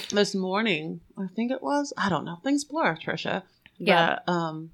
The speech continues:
Speaker 1: Augie woke up a little early, like, five thirty. And so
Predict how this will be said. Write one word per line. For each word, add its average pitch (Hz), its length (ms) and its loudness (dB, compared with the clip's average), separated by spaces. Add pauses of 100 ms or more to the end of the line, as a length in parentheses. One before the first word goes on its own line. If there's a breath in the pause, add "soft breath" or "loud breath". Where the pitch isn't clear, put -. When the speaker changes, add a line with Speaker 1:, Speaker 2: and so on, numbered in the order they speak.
(480)
Speaker 1:
Augie 214 300 4
woke 233 160 2
up 202 180 4
a 190 60 0
little 190 260 4
early, 160 220 0
like, 156 180 -4
five 170 300 -2
thirty. - 400 -4 (180)
And 175 220 4
so 170 500 2